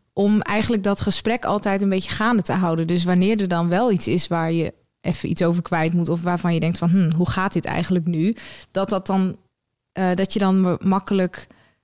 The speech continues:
aan kan sluiten bij wat je al samen allemaal besproken hebt over seksualiteit. Ehm,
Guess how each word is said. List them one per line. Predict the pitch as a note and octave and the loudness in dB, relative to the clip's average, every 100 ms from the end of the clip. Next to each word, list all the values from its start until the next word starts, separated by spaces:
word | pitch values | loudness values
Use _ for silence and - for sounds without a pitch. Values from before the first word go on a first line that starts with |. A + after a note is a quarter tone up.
| _ | _
aan | - G3+ A#3+ | -4 0 0
kan | F#3+ | 0
sluiten | E3+ F#3+ F3 F#3 | 0 0 0 0
bij | F#3 F3+ | 0 0
wat | F#3 F#3+ | 0 -2
je | - | -2
al | F3 F3+ | -2 -2
samen | F#3+ F#3 F#3 | 0 0 0
allemaal | F3+ F3+ E3 | 0 -2 -2
besproken | F3+ - A3 G#3 | -4 -2 0 0
hebt | E3 - - | -2 -2 -4
over | E3+ D#3+ F#2+ E2+ | -2 -2 -4 -8
seksualiteit. | - - E3 - D#3+ - D3 F#2 G3+ - - - - - _ - | -6 -4 -4 -4 -4 -4 -4 -4 -6 -12 -16 -16 -20 -20 _ -4
Ehm, | F3+ F3+ F3 F3+ F3+ | 0 2 2 2 0